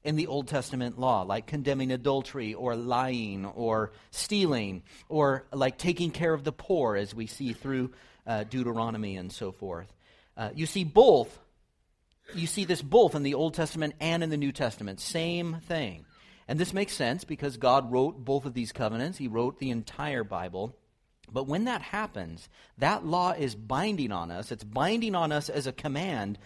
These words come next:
because it appears in the New Testament. We have been set free from the old covenant,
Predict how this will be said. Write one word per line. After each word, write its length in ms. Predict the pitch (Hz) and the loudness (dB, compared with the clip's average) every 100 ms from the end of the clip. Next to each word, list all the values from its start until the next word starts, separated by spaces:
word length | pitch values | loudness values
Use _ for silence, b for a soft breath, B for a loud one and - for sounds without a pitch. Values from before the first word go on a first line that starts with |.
| B B 131 | B B -6
because 520 | 170 - 190 220 208 240 | -4 2 4 6 4 2
it 140 | 208 | 2
appears 580 | 214 - 214 220 214 185 | 2 2 2 4 2 2
in 220 | 214 202 | 2 4
the 100 | 208 | 6
New 380 | 190 220 214 202 | 6 6 4 2
Testament. 680 | 196 220 - 156 98 - _ _ _ _ _ _ _ _ | 2 2 2 -4 -6 -10 _ _ _ _ _ _ _ _
We 120 | 143 180 | 2 4
have 100 | 151 | 4
been 160 | 180 | 0
set 320 | - 202 185 | 2 2 0
free 460 | - - 220 180 123 | -8 -8 -4 0 0
from 180 | 127 139 | 0 -4
the 120 | 131 | 0
old 280 | 131 139 127 | 0 0 -2
covenant, 500 | 151 135 113 98 | -2 -2 -2 -10